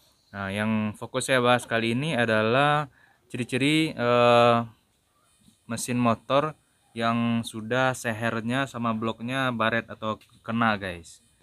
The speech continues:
Nah, salah satu cirinya ini ul-, olinya rembes, guys. Ini di mesin, ini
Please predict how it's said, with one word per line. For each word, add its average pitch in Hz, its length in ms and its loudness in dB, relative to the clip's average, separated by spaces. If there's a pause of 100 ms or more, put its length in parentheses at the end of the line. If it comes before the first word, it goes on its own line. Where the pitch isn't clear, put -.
(380)
Nah, 90 480 -16 (480)
salah 110 240 -10
satu 113 240 -10
cirinya 113 880 -6 (1400)
ini 123 320 -10
ul-, 117 320 -6
olinya 113 400 -6
rembes, 110 400 -6
guys. 90 240 -16 (1400)
Ini 117 160 -10
di 113 80 -10
mesin, 113 560 -10 (400)
ini 113 80 -16